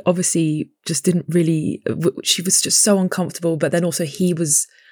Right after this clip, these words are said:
adding to her. He could tell she was uncomfortable, and he just showed her no grace or compassion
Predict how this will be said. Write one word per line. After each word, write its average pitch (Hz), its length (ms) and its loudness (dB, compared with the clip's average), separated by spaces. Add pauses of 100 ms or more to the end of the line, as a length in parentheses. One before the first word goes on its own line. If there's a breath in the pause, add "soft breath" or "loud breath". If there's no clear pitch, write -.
(180 soft breath)
adding 165 360 0
to 160 180 -2
her. 151 200 -2
He 180 180 4
could - 160 0
tell 165 180 0
she 143 80 -4
was 156 100 -2
uncomfortable, 151 520 -2
and 147 100 -2
he 151 220 -2
just - 280 -6 (280)
showed 160 280 2
her 165 140 -6
no 180 260 2
grace 123 480 -2 (160)
or 151 120 0
compassion 143 720 -6